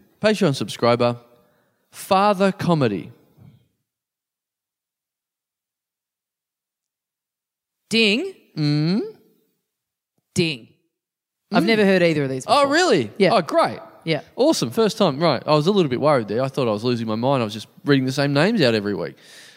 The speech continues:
Speaker 1: Uh, so, or similar sounding names
Speaker 2: Wait,
Speaker 1: every
Speaker 2: how's
Speaker 1: week.
Speaker 2: comedy spelled?
Speaker 1: Uh, C O M E D Y.
Speaker 2: Ba-bow.
Speaker 1: Oh, what?
Speaker 2: <laughs> We've read, we've read dozens and dozens of them.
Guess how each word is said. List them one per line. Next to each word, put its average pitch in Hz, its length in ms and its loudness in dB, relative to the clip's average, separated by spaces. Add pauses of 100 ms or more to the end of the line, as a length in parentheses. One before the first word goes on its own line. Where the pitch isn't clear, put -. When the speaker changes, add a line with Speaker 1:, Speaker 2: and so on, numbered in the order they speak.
(140)
Speaker 1:
Uh, 139 480 2
so, 131 160 -10
or 143 180 -6
similar 170 360 -4
sounding 113 280 -6
names 262 60 -4
Speaker 2:
Wait, 302 100 0
Speaker 1:
every 269 100 0
Speaker 2:
how's 294 160 0
Speaker 1:
week. - 60 -10
Speaker 2:
comedy 262 280 0
spelled? - 380 -2 (760)
Speaker 1:
Uh, 147 240 2
C 175 260 -2
O 170 100 2
M 147 240 0
E 139 140 0
D 135 160 0
Y. 117 260 0 (120)
Speaker 2:
Ba-bow. 202 840 2
Speaker 1:
Oh, 247 240 2
what? 240 340 0 (220)
Speaker 2:
<laughs> - 180 -8
We've 277 200 -2
read, 254 340 0 (840)
we've 403 200 0
read 440 280 0
dozens 214 400 2
and 160 160 -2
dozens 143 360 0
of 127 120 -10
them. 135 200 -10